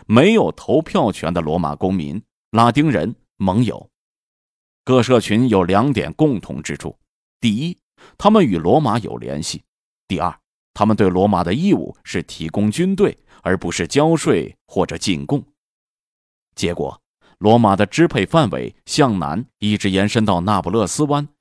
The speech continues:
还拥有一支庞大的军队。公元前五世纪早期，罗马的领土面积大约为九百平方千米，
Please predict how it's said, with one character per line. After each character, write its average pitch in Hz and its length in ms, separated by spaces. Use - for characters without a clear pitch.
还 147 140
拥 202 160
有 104 120
一 117 120
支 143 180
庞 135 420
大 180 160
的 82 100
军 73 200
队。 71 240
公 131 220
元 120 160
前 107 240
五 92 140
世 139 160
纪 104 160
早 80 240
期， 143 360
罗 101 220
马 95 160
的 90 120
领 104 280
土 - 160
面 120 280
积 67 160
大 90 200
约 87 120
为 78 200
九 117 320
百 67 220
平 110 240
方 135 160
千 151 220
米， 69 300